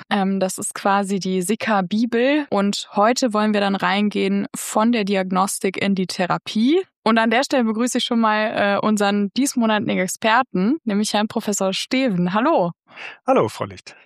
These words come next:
Speaker 1: Wir haben in der letzten Folge, ähm, ja schon angedeutet, dass es in jedem Land so ein bisschen verschieden ist mit der Therapie und mit den Blickwinkeln.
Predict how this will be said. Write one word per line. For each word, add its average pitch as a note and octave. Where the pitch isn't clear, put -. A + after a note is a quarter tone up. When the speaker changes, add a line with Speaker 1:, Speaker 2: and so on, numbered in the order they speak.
Speaker 1:
Wir A3
haben C#4
in D4
der A#3+
letzten C4+
Folge, A#3
ähm, G#3+
ja G#3
schon G#3
angedeutet, G#3+
dass G#3
es G#3
in G3+
jedem G#3+
Land G3+
so -
ein G#3
bisschen G3+
verschieden G3+
ist -
mit F3+
der E3+
Therapie G3+
und G3+
mit G#3
den G3
Blickwinkeln. F#3+